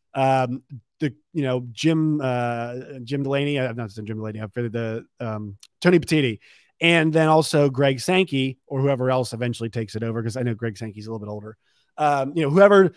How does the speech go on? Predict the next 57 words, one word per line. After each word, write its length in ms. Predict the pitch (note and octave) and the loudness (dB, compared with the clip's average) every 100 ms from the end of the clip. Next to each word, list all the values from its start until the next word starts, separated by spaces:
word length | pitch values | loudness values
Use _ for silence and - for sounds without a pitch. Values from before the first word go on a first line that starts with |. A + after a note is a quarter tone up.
| _ | _
is 160 | F3+ D#3+ | 2 6
the 80 | F3 | 8
new 180 | F3 E3 | 8 8
czar 500 | C#3+ E3+ F3 F3+ D3+ | 6 8 8 6 4
or 140 | C3+ | 0
C 360 | B2 G#3 F#3+ F#3 | -2 -2 2 6
E 40 | |
O 140 | F3 | 6
of 80 | E3+ | 6
college 320 | E3+ E3 D#3+ | 6 6 4
football 380 | D3 E3+ F3+ F3 | 2 2 4 4
or 60 | D#3 | 4
whatever 160 | D#3+ | 2
this 120 | D#3+ - | -2 -4
football, 520 | F3+ F3 E3 D#3 - _ _ | -4 0 2 2 0 _ _
college 260 | D#3 D#3 D#3 | 0 2 0
football 260 | E3+ D3 | 0 0
board 420 | A#2+ D3+ E3+ E3+ | 0 0 2 2
looks 280 | D3+ E3+ - | 0 -2 0
like, 300 | F3+ E3+ F3 _ _ _ _ _ A#2 | 0 0 -2 _ _ _ _ _ -4
they 240 | D#3 A3+ | 2 2
might 240 | G#3 G3+ | 4 0
just 280 | D#3+ F#3 D#3 | 0 -2 -2
say, 360 | - G3 D#3+ D3+ | 0 2 2 2
"All 160 | F3 | 2
right, 320 | F#3 F3 C#3+ - | 4 4 0 -6
we're 120 | D#3 | -8
picking 280 | - F#3 F#3 | -6 -6 -6
schools 380 | - F3+ D3+ B2 | -2 -2 -2 -4
now, 320 | B2+ A#2 A#2 _ _ - | -4 -4 -6 _ _ -6
uh, 280 | C3+ C3 C#3 | -2 0 0
in 260 | F#3 G3 F#3 | 0 -2 0
league 220 | F#3 F3+ | 4 4
with 80 | F3 | 2
the 60 | E3 | -2
T 180 | E3+ | -4
V." 340 | E3+ D#3+ C#3+ - _ _ _ C#3+ | -2 0 -2 -6 _ _ _ -6
The 120 | C#3+ | -4
T 180 | D#3+ F3+ | 0 2
V 120 | F3 | 2
networks, 480 | D3 A#2+ B2 A#2+ C#3+ | 0 -2 -4 -4 -4
we 100 | D3 | -2
are 120 | C3 | -2
picking 300 | D#3+ - D3+ | -6 -8 -8
schools. 300 | - D#3+ C3+ | -4 -4 -2
The 80 | C#3+ | 0
W 240 | F#3 A3+ | 0 2
W 240 | G3+ F3+ | 2 2
E 60 | F3 | -2
draft 400 | C3+ D3+ D3 - | 0 0 0 -2
does 180 | C3 A2 | -6 -6
this. 180 | A#2 G#2+ | -8 -8
It's 100 | B2 | -8
like 120 | A#2+ | -6
this 140 | A#2 | -8
joke 280 | - C3 B2+ | -2 -2 0
where 240 | C3 B2 | -4 -6